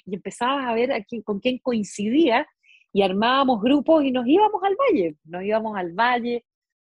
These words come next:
nos llevábamos, me acuerdo, unos jarros de pisco sour, <laughs> con la Coca Guasini, con Mauricio Pesutich, y la Ataía Gómez. Me acuerdo que nos fuimos una vez en, en el auto de Pesutich,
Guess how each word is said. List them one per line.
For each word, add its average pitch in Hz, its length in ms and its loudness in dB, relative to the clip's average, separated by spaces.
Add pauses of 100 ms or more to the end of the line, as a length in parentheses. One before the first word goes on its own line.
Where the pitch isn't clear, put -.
(500)
nos 175 160 -6
llevábamos, 180 400 2
me 180 100 -4
acuerdo, 190 280 -4
unos 190 200 -8
jarros 208 300 -4
de 185 100 -10
pisco 185 320 -14
sour, 226 720 -6 (480)
<laughs> - 260 -18
con 440 100 4
la 330 140 4
Coca 262 260 2
Guasini, 226 680 -4
con 208 180 0
Mauricio 190 520 0
Pesutich, 277 640 -2 (560)
y 254 200 4
la 254 220 4
Ataía 269 380 2
Gómez. 254 420 2
Me 185 80 -8
acuerdo 214 240 -6
que 220 60 -10
nos 202 160 -12
fuimos 233 240 -8
una 208 260 -4
vez 262 280 0 (120)
en, 190 260 -6
en 180 380 -12
el 185 140 -2
auto 349 420 4
de 320 300 0
Pesutich, - 640 -4